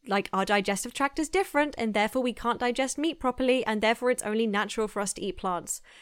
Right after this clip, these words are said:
And like, there's just, and they, but they go one step further and even say that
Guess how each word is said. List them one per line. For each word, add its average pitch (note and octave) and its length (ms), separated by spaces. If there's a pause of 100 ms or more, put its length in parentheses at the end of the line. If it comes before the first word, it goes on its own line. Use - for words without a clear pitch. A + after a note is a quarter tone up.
(120)
And B3 380 (320)
like, D4+ 240
there's D#4+ 260
just, D#4+ 240
and C#4+ 140
they, D#4+ 80
but - 160
they E4 80
go C#4+ 200
one D4 200
step - 240
further A3+ 360
and F#3 160
even G#3+ 180
say G3+ 300
that G3 200